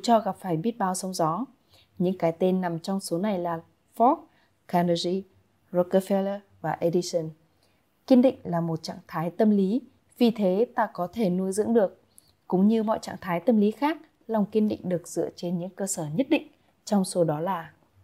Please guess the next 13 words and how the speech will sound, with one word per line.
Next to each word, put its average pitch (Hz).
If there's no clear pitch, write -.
Một, 185
mục 220
tiêu 269
rõ 262
ràng. 240
Biết 240
mình 202
muốn 175
gì 214
là 170
bước 254
đầu 190
tiên 226